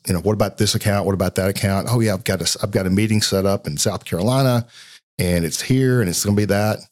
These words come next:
And I said, "Great, what's, what's the date? You know, who's gonna be there?" And so they kinda told me who it was and what the date was and, you know, marked in his calendar, these going out there, the whole bit.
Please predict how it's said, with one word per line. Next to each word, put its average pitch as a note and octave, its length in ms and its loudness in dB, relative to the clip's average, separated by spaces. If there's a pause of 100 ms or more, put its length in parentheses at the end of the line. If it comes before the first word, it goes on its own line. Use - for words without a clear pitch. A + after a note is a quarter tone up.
(440)
And E2+ 260 2
I - 40 -2
said, - 160 -4
"Great, D#3+ 300 0
what's, - 240 -2
what's A2 200 0
the G2+ 60 2
date? B2 440 0
You A2 60 2
know, F#2 220 2
who's F2+ 320 -2
gonna F#2 140 0
be A2+ 160 2
there?" C3 340 2
And F2+ 100 0
so F2 80 -2
they - 60 -10
kinda G#2 180 0
told A2 220 0
me A2+ 60 4
who A2 120 2
it G#2 80 -2
was A2+ 400 2
and D#2+ 80 -6
what G2+ 120 -2
the - 80 -10
date G2 240 -2
was A2+ 360 0
and, D#2 200 -4 (480)
you G2 100 0
know, G2 80 4
marked F#2+ 300 2
in A2 80 4
his F#2+ 100 0
calendar, A2 520 0
these F#2 200 0
going F#2+ 220 2
out G2 180 0
there, G#2 220 0
the F2 80 -4
whole F#2+ 120 -2
bit. G2 320 -2